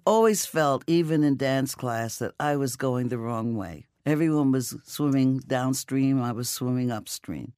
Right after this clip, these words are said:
And so in choreography, I would come up with really way out things at, for that time. And I realized that <laughs> no one <laughs> understood what I was doing or trying to do.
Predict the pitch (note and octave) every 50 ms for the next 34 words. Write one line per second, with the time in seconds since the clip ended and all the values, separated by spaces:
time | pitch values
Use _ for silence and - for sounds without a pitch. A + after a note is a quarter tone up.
0 | _ - - - C3+ C3 C3 C3 - - B2+ B2 C3 B2 B2+ A#2+ - _ - D3+
1 | C3 C3+ B2+ - - C#3 C3 B2+ B2 A#2+ A#2+ A#2 A#2+ B2 A#2+ B2+ A#2+ - - B2
2 | A#2+ A2+ A#2 B2 B2 - - A#2+ A#2 A#2 B2 A2 A#2 A#2 - - - B2+ A2 A#2
3 | A2+ A2+ - - G2 G2+ - - G#2 A2+ A#2+ B2 A#2+ A#2 A#2 A#2 A#2 A2+ A2+ -
4 | _ _ - A2 A2+ A#2 C3+ C#3 C#3 C3 A#2+ A#2+ A2+ A2 - - A#2 A#2 A2 G#2
5 | G#2+ - - G#2+ - - - - - G#2+ A2+ G2+ A2 G#2+ A2 - - - A#2 A2
6 | G#2 F#2+ - - - _ _ _ _ - B2 A#2+ A#2+ B2 B2+ A#2+ B2 B2+ C3+ C#3
7 | C#3 C3 A#2+ A#2+ A#2 A#2+ A2+ G#2+ A2+ A2+ A#2 A2+ A2+ G#2 A2 - _ - - -
8 | B2 - - - - - - A2 - - - - - _ _ _ - - - -
9 | - - - D3+ D3 D3+ D#3 D#3 D#3 D3+ C#3+ C3 - - D#3+ A3 F#3 E3+ E3 -
10 | - - - F3+ E3 F3+ D#3+ D3 C#3 C#3+ C#3+ C#3 C3+ C3 C#3 D#3+ D#3+ - D3 C#3+
11 | C#3+ D3 D3 C3+ C3 B2+ - - - C#3 C3+ C#3 C#3+ - - C3 A#2 - C#3+ C#3
12 | C#3 C#3 C3 B2+ B2+